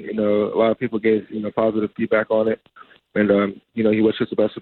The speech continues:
best of luck this year. And, um, you know, he, he's gonna do a really good job in the N F L.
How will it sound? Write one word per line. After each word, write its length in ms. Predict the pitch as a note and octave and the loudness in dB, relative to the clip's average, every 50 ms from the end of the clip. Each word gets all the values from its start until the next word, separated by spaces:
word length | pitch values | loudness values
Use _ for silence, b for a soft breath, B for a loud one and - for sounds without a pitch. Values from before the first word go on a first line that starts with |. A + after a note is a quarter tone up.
| _ - _ _ _ - - | _ -20 _ _ _ -6 -2
best 200 | - G#2+ - - | -2 -2 0 0
of 80 | A2 G2+ | 0 2
luck 160 | G#2 G#2 - - | 2 2 2 0
this 120 | G#2+ G#2 - - | -2 -2 0 0
year. 340 | A2 A2 A2 A2 A2 G#2+ - - | 2 2 2 2 0 -2 -4 -6
And, 140 | - G#2 G#2 | -8 -6 -4
um, 300 | G2 G2 G2 F#2+ G2 G2 _ _ _ _ _ _ _ _ _ _ _ _ _ | -2 -2 -2 -2 -4 -6 _ _ _ _ _ _ _ _ _ _ _ _ _
you 140 | - - A2+ | -6 -2 0
know, 120 | A2+ G#2+ G2+ | 0 2 2
he, 160 | G#2+ A2 G#2+ | 2 2 2
he's 120 | A2 A2 G2 | 0 0 -2
gonna 180 | A2 G#2+ G#2+ | 0 0 0
do 140 | G2+ G#2 G#2 | 2 2 2
a 40 | G#2 | 2
really 140 | G#2 G#2 G2 | 2 0 0
good 180 | - G#2 G2 | 0 -2 0
job 220 | - G#2 G2+ G2 G2 | 0 0 0 0 -2
in 80 | G2+ | -4
the 60 | G2 | -6
N 60 | G2 G2 | -6 -6
F 60 | F#2+ - | -4 -2
L. 180 | F#2+ F#2+ F#2 | -2 -2 -2